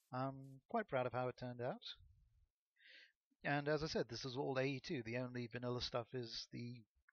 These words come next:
gold, redstone, diamonds, et cetera. Um, yeah. So I hope you enjoyed this, and I hope, you know, if you haven't checked out the toggle buses, they are actually really, really powerful. You can do some fun stuff with them, um,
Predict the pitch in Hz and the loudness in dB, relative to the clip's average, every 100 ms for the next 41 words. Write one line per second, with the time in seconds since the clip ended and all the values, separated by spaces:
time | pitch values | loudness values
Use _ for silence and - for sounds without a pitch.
0 | - 110 117 120 120 117 - 123 123 120 | -8 -4 -2 -2 -2 -4 -4 -4 -4 -4
1 | 123 123 123 123 123 120 123 123 - - | 0 0 0 -6 -10 -12 -12 -12 -10 -4
2 | - 110 - _ _ - _ _ _ - | -4 -4 -8 _ _ -20 _ _ _ -6
3 | 127 131 131 131 131 123 - _ _ - | -2 0 -2 -6 -10 -12 -20 _ _ -4
4 | 180 120 101 _ - - - - 160 160 | 2 2 2 _ -20 -20 -18 -2 8 10
5 | 160 165 _ _ _ _ - 143 135 135 | 10 6 _ _ _ _ -2 2 4 4
6 | 131 151 147 139 135 143 190 226 - 120 | 4 2 2 -2 4 4 4 -2 -4 2
7 | 123 139 160 _ _ _ 147 123 120 120 | 4 4 2 _ _ _ -4 0 2 2
8 | 127 127 127 - 131 - 120 - - 131 | 4 4 4 2 0 2 0 0 -2 -2
9 | 117 117 - 120 151 226 214 - 123 104 | -2 -4 -4 2 6 6 4 0 -6 -10
10 | _ _ 117 120 123 117 123 120 - 151 | _ _ -4 0 0 2 2 2 4 6
11 | 135 110 107 120 120 127 120 - 123 - | 6 0 -10 -8 -6 -6 -8 -4 -4 0
12 | 156 - - 110 107 104 - _ _ _ | 0 -2 -10 -8 -8 -10 -20 _ _ _
13 | _ _ _ 120 113 113 | _ _ _ -4 -2 -2